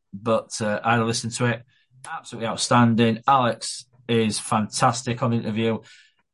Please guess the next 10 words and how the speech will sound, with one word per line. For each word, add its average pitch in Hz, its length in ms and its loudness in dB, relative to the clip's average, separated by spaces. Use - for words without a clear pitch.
Like 123 260 2
John 131 220 0
said 117 260 -4
many 110 200 0
times, 104 340 -2
he's 95 160 -8
someone 110 280 -2
to 107 140 -8
watch - 580 -2
progressing. 120 640 0